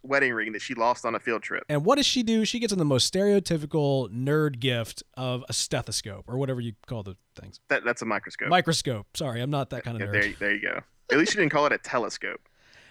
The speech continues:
Speaker 2: No, I know what a telescope is.
Speaker 1: Okay, good.
Speaker 2: Yeah.
Speaker 1: <laughs>
Speaker 2: Um,
Speaker 1: Yeah, that's,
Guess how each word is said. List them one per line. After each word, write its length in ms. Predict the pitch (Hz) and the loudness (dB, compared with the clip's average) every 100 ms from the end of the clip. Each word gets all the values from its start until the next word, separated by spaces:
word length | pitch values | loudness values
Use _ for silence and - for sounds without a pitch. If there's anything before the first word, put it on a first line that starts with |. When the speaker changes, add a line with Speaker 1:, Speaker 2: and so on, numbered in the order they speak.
| - | -2
Speaker 2:
No, 120 | 143 | 2
I 60 | 143 | 4
know 80 | 175 | 4
what 100 | 151 | 2
a 40 | |
telescope 500 | 147 135 - 98 - | 0 -2 -2 -6 -12
is. 220 | 90 - - _ - | -14 -14 -16 _ -6
Speaker 1:
Okay, 160 | - | -4
good. 260 | 101 - - _ | -2 -4 -8 _
Speaker 2:
Yeah. 120 | 87 104 | -20 -20
Speaker 1:
<laughs> 60 | - - - - _ - | -20 -20 -20 -20 _ 0
Speaker 2:
Um, 200 | 160 131 113 190 | 2 4 2 2
Speaker 1:
Yeah, 140 | - - | 2 2
that's, 300 | 190 - - | 0 0 -4